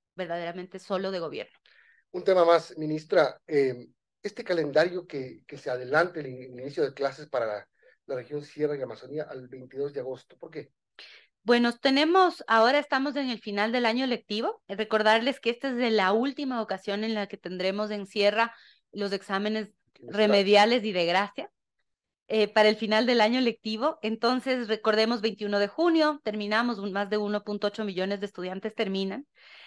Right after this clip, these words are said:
Speaker 1: La titulación de los estudiantes de tercero de bachillerato será el veintiséis de junio. Se titulan aproximadamente ciento cuarenta mil estudiantes. Em,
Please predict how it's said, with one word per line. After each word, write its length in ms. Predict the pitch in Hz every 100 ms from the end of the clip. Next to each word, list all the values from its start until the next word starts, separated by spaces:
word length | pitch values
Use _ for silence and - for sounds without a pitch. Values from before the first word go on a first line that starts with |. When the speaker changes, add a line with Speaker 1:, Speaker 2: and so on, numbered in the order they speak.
| - -
Speaker 1:
La 160 | 220
titulación 680 | 226 202 226 214 220 240 233
de 80 | 240
los 120 | 226
estudiantes 720 | 196 - 190 185 196 202 214
de 80 | 208
tercero 340 | 202 - 196
de 60 | 202
bachillerato 560 | 196 - 190 180 185
será 180 | 202 190
el 40 | 185
veintiséis 600 | 208 208 185 - 190 196
de 80 | 190
junio. 540 | - 254 262 240 311 _ _ _
Se 100 | -
titulan 420 | 196 196 202 208 202
aproximadamente 680 | 190 180 190 190 190 190
ciento 380 | 196 196 190 208
cuarenta 380 | 202 180 175 175
mil 200 | 180 190
estudiantes. 840 | 190 - 180 220 247 240 247 262 _ _ _ _ _ _ -
Em, 720 | 202 190 185 180 170 170 170